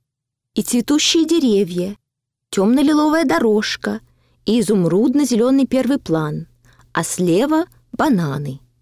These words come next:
Я очень доволен результатом». Гоген стремился, если не шокировать, то уж точно поразить зрителя этой идеальной картиной тропического великолепия, изобилующей кокосовыми пальмами,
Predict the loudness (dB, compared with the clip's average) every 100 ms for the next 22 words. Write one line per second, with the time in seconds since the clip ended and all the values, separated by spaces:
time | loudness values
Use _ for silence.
0 | _ _ _ _ -4 -4 -2 0 -2 0
1 | -2 0 0 0 0 -2 -4 -6 -6 -8
2 | -8 -14 -16 _ _ _ _ _ _ _
3 | _ _ _ _ _ -2 0 2 0 0
4 | 0 2 0 0 0 0 2 2 2 -2
5 | -2 0 0 -2 -8 -18 -20 _ _ _
6 | -2 0 0 -2 -2 0 -2 0 0 2
7 | 0 -2 -2 -2 -2 -4 -6 -4 -4 -2
8 | 0 0 0 2 2 2 0 -2 -4 -2
9 | 0 0 -2 -4 -6 -6 -6 -4 -4 -2
10 | -4 -4 -4 -4 -6 -12 -20 _ _ _
11 | _ _ _ -4 -2 -2 0 0 0 -2
12 | -6 -6 -4 -4 -4 -2 0 -2 -2 -2
13 | 0 -2 -6 -10 -12